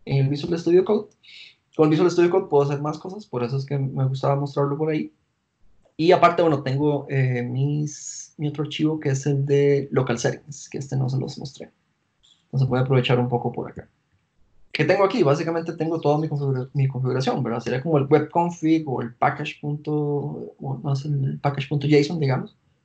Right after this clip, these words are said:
con mi configuración. Y aquí yo le coloco todos mis strings de conexión, ¿verdad? Los puedo mantener siempre local para que no, no ponerlos en, en, en riesgo.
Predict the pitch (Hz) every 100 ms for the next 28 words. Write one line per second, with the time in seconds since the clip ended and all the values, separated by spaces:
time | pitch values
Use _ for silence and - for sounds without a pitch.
0 | _ 143 131 123 123 120 113 127 135 -
1 | - 123 135 143 147 156 156 156 113 -
2 | _ - 151 165 165 160 160 165 156 170
3 | 175 170 175 170 185 202 139 135 - 123
4 | 139 143 143 143 139 147 147 139 135 214
5 | - - - _ - - - - 151 139
6 | 135 139 143 139 143 147 _ _ _ _
7 | _ - 135 131 135 131 175 147 -